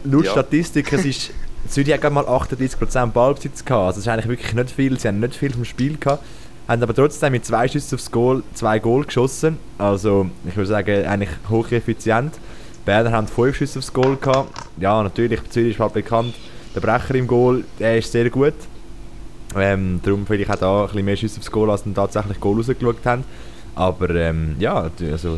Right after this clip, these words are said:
Speaker 1: wirklich eine tolle Leistung von, von Zürich und von I B. Ja, ich glaub, das schaut man sich noch mal an, aber man kann sich's auch erlauben. Ich meine, mit so vielen Punkten Vorsprung kann man sich auch mal gut erlauben, <laughs> mal einen Match ein bisschen entspannter anzugehen.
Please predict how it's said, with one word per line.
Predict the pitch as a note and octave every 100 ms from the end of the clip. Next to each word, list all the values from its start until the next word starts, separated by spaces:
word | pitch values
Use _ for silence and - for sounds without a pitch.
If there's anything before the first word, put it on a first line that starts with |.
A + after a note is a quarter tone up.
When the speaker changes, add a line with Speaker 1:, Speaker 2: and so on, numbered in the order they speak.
| F2 -
Speaker 1:
wirklich | - A2
eine | -
tolle | G2+ A2
Leistung | G2 A2 - A2+ - - - - - - - - - - -
von, | - G#2+
von | - A2+
Zürich | - D3 E3
und | -
von | G#2+ A#2
I | B2+
B. | C3 C3 B2+ A2 -
Ja, | F2 F#2 F2 - -
ich | F2+
glaub, | F#2 F2+ -
das | F#2+ F#2+ F#2+
schaut | G#2+ F#2
man |
sich | G2 G#2+
noch | G#2+
mal | A2
an, | D#3 D3+
aber | -
man | G#2 G2+
kann | G#2+
sich's | A2
auch | A2+ G#2
erlauben. | F#2+ G#2 -
Ich | G2
meine, | F2+
mit | F2
so | A2
vielen | G#2 G2
Punkten | G#2+ G#2 -
Vorsprung | G2 G#2 - G2+ G2
kann | G#2
man | F#2+
sich | G2 G2
auch |
mal | F#2+ F#2
gut | G#2 -
erlauben, | F#2+ F#2+ B2 C3+ B2 A2+ G#3+ A3
<laughs> | D#3+
mal | G#2 A2+
einen | C3+ A#2+
Match | B2 -
ein |
bisschen | B2
entspannter | A2+ F#2+ A2+ A#2 A#2+
anzugehen. | A2 A2 - F2+